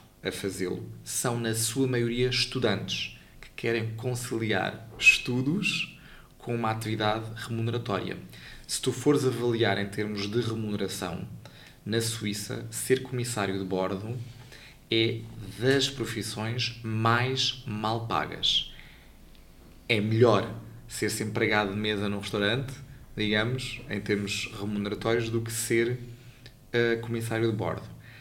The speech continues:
Aqui em Portugal, nós estamos algures entre a Índia e a Suíça. O que é que eu quero dizer com isto?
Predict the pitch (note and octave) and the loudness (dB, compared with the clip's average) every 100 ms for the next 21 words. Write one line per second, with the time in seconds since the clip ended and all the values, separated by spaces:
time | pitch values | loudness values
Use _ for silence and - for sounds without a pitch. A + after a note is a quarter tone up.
0 | - - - - - D#3 D3+ C3+ - A2+ | -20 -16 0 0 2 -2 -2 -2 -6 -2
1 | A2 G#2+ A#2 A#2+ - A#2+ A2+ A2+ G#2+ G2+ | 2 4 2 0 -2 -2 0 0 0 0
2 | A2+ A#2 - - - A#2 G#2+ G#2 - - | 0 0 -2 -2 -4 -2 0 -4 -10 -8
3 | - G#2+ A2 A#2 A#2 C3 D#3 - - - | -4 -2 -2 -2 0 0 0 -8 -16 -18
4 | - - - - - - - - - A#2+ | -20 -20 -20 -20 -20 -20 -20 -10 0 2
5 | B2 - G#2+ - - - - - - A#2+ | 2 -2 -4 -6 -8 -12 -16 -16 -10 -8
6 | - A#2+ A2 A2 G2 F#2 - - | -4 -2 -2 -4 -6 -4 -4 -6